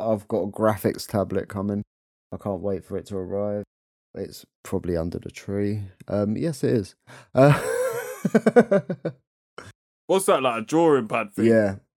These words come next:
Speaker 1: I used to have one, but it fucked up. So
Speaker 2: Oh, the thing you used to draw the fucking vector designs on.
Speaker 1: Yeah, that's it. Where I used to
Speaker 2: Yeah.
Speaker 1: do my
Speaker 2: Yeah, yeah,
Speaker 1: logos
Speaker 2: yeah.
Speaker 1: or my cartoons and all that malarkey.
Speaker 2: Yeah,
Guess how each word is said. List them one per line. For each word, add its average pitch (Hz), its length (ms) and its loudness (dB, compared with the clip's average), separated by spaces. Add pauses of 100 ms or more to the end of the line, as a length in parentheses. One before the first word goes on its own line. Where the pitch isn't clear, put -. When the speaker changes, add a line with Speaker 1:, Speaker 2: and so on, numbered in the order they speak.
Speaker 1:
I 120 100 6
used 156 200 4
to 170 60 6
have 165 180 6
one, 113 260 6
but - 320 2 (180)
it - 280 2 (280)
fucked - 380 -2
up. 107 300 2 (320)
So 104 560 6 (520)
Speaker 2:
Oh, 233 320 6
the 226 120 6
thing 240 260 0
you 240 60 2
used 240 280 2
to 240 100 2
draw 240 300 6
the 220 120 6
fucking 214 960 -2
vector 202 300 2
designs 151 500 2
on. 117 240 0
Speaker 1:
Yeah, 139 460 10 (400)
that's 123 320 2
it. 113 320 2 (100)
Where 110 200 2
I 113 40 6
used 113 200 4
to 113 40 4
Speaker 2:
Yeah. 110 60 4
Speaker 1:
do 113 120 6
my 110 120 2
Speaker 2:
Yeah, 113 180 6
yeah, 110 140 6
Speaker 1:
logos 107 360 6
Speaker 2:
yeah. 104 80 0
Speaker 1:
or 98 80 0
my 98 100 0
cartoons 101 800 2
and 90 200 -4
all 98 220 -4
that 90 200 -2
malarkey. 90 560 -4 (560)
Speaker 2:
Yeah, 90 260 -16